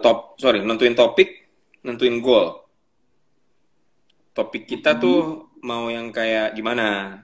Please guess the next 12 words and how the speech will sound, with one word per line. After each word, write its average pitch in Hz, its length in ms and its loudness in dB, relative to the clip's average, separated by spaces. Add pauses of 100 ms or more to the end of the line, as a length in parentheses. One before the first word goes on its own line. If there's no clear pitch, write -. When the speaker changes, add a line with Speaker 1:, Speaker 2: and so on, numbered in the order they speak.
Speaker 1:
gitu 90 240 -16
ya. 90 380 -8 (880)
Karena, 110 420 -4 (220)
eh, 101 260 -8
kita 113 380 -4
biasanya 110 340 -2
mind 104 220 -4
mapping 104 420 -6
dulu. 104 480 -2 (160)
Kita 104 240 -8
kalau 107 220 -4
nentuin 98 720 -6